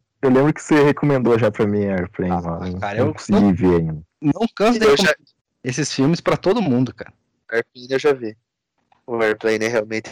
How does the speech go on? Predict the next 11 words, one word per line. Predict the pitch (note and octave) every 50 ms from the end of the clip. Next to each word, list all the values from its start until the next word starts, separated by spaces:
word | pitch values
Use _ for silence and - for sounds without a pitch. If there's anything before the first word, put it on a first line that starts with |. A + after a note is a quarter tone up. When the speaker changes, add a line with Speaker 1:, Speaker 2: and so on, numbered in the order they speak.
| - -
Speaker 3:
bem | G#2 G2+
engraçado. | G#2 G#2+ G#2+ A2+ - - - - F#2 D2+ - - - - - _ _ _ _ _ _ _ _ _ _ _ _ _ _ _ _ _ _ _ _ _ _ D#3 D3 C#3
Minha | E3 F3+
vez, | E3 F#3+ A#3+ C#4+ A#3
então? | A3+ G3 B3+ C#4+ F4 A#3+ D#3 - _ _ _ _
Speaker 2:
Sua | - - A#3+
vez. | F#3 E3 D#3+ E3+ E3+ C#3+ -
Segundo | - - - - D3+ F#3 C4+ D#4+ F#4
lugar. | F3+ E3 F3+ G3 F3 B2+ G#2+ - - _ _ _ _ _ - - _ _ _ _ _ _ _
Speaker 3:
Segundo | - - - F#3+ D#3 - G3 A3+ A3 C#4
lugar | E4+ D#4 A#3 F#3 D3+ D#3 D#3+ G3 G#3 F#3 D3 A#2 G2+ -